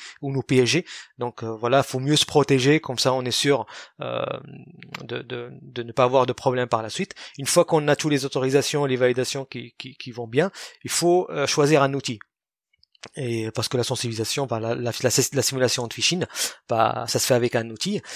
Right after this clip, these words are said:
Et là, il faut pas aller chercher trop loin. Il y a plusieurs outils qui existent, qui sont gratuits. Déjà, si on est sur, par exemple, l'Office trois six cinq, il y a des outils qui sont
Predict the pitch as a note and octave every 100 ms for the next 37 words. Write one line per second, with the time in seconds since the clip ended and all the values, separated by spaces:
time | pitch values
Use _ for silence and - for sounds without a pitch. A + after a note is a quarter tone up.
0 | - - C3+ D3+ D#3+ C3+ D#3 D#3 D3+ -
1 | C#3 D3 - C3 B2 F3+ - - _ A#2+
2 | - E3 C#3+ E3+ D3 D3 D#3+ D#3+ D#3 C#3
3 | B2 A#2 C3+ E3+ - B2 B2 A#2 A#2+ A#2+
4 | - G3 - - - B2 C#3 E3+ - C#3+
5 | B2+ B2 C3+ - A#2 B2 A#2 A#2 C#3 -
6 | - A2+ A#2 D3 E3 - C3+ B2 A#2+ C3
7 | D#3 - -